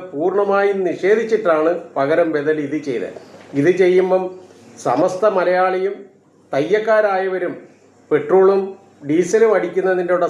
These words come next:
സെസ്സിൻ്റെ കണക്കും കൂടെ അദ്ദേഹം നമ്മളോട് പറഞ്ഞില്ല എന്ന് നമ്മൾ നമ്മുടെ പ്രതിനിധി സമ്മേളനത്തിൽ ചർച്ച ചെയ്യപ്പെട്ട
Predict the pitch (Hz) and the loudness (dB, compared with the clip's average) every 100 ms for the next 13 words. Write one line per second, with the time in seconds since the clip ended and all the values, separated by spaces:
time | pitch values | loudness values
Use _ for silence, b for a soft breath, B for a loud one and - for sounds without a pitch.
0 | - 160 160 226 226 226 185 170 170 165 | -2 -4 -2 0 2 2 0 -2 -4 -6
1 | 165 165 165 B B B 143 147 175 180 | 0 2 0 B B B -4 2 2 2
2 | 165 160 165 165 151 139 147 175 170 170 | 0 0 0 0 0 -2 0 -2 0 2
3 | 170 170 160 156 160 165 165 B B B | 2 0 -2 0 0 0 -4 B B B
4 | - 139 160 165 139 143 180 202 190 175 | -4 0 0 0 -4 -2 0 0 0 0
5 | 170 160 156 139 131 - 175 175 160 | -2 -4 -4 -4 -4 -4 -4 -2 -4